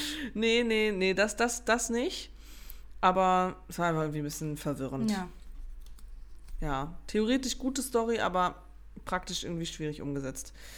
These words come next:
Speaker 1: Und dann habe ich noch fertig geguckt, zum, jetzt mal so als Referenz, das ist zum Beispiel, also ich habe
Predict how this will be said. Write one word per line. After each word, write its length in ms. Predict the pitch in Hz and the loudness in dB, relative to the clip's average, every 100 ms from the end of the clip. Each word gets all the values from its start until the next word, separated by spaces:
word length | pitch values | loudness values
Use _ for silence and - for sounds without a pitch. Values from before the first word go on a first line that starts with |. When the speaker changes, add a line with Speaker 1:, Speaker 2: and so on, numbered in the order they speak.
| - - - - | -14 -14 -10 4
Speaker 1:
Und 400 | 277 285 269 269 | 8 8 6 4
dann 220 | 233 233 | 6 6
habe 100 | 220 | 2
ich 100 | 208 | 0
noch 120 | 185 | -4
fertig 340 | - 220 233 - | 2 2 2 -2
geguckt, 360 | 214 247 240 | 0 0 0
zum, 360 | - - 196 185 - - - | -4 -2 -2 -2 -8 -16 -4
jetzt 160 | 202 208 | -2 2
mal 220 | 180 175 | 0 2
so 140 | 185 | 2
als 180 | 151 160 | 2 2
Referenz, 480 | 175 175 180 220 214 | -2 0 2 2 2
das 140 | 214 | -2
ist 80 | 208 | -2
zum 80 | 196 | -2
Beispiel, 140 | 180 165 | 0 0
also 100 | 156 | 0
ich 120 | |
habe 100 | 190 | -2